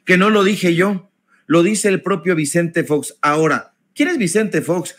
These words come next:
Vicente Fox no solamente es un tipo desatinado, sino es un tipo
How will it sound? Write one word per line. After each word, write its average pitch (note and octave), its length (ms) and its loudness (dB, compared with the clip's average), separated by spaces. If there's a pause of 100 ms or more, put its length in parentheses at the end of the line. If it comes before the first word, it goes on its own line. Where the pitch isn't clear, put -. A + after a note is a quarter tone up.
(100)
Vicente A#3 380 -2
Fox G3+ 200 -2
no A#3+ 100 0
solamente G#3+ 520 0 (300)
es G#3 220 -2
un G#3 120 0
tipo G3 280 -2
desatinado, D3 800 -2 (180)
sino F3 300 -2
es G3+ 160 -2
un G3+ 160 -2
tipo G3 480 -6